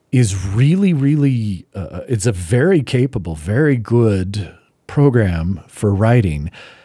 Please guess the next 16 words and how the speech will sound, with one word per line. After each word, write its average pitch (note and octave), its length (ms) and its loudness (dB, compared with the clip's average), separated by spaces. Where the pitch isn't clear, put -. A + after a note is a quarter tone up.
as F#2 220 -2
long E3 400 2
as B2+ 160 0
you C#3+ 100 -2
have A#2 180 -4
absolutely B2 640 -4
no A#2 240 0
desire A#2+ 420 -2
to - 240 -8
ever C#3 300 0
use C3+ 640 0
another C3 580 0
device B2 560 -2
for A#2+ 160 -6
your G#2+ 180 -2
entire D#3+ 760 0